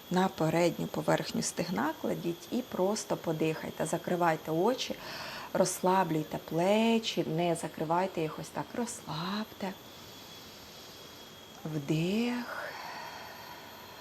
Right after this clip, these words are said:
видих, добре, ще. Вдих, видих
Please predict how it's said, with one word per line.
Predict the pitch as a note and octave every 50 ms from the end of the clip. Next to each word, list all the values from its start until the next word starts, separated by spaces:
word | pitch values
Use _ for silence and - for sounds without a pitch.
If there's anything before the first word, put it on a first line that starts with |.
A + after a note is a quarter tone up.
| - - - - - E3 D#3+ E3
видих, | F3 E3 D#3+ D#3 D3+ D3 C#3 D3 D3 D3 D3+ D#3+ E3
добре, | D#3+ E3 D#3+ D3 C#3+ - - - D#3 D#3
ще. | - - - - - F#3 D#3+ C#3+ - - - - - - - - - - - - - - - - - - - - - - - - - - - - - - - - - - - - - -
Вдих, | D#3 D3+ D#3 F3 C#3+ - D3+ C#3 C#3+ D3 D3 D3+ E3 F3+ G3+ G#3+ A3+ A#3+ A#3+ A#3 A3+ - - - - - - - - - - - - - - - - - - - - - - - - - G3+ E3 D#3 D#3+
видих | - E3+ E3+ D#3 D3 C#3+ C3 C3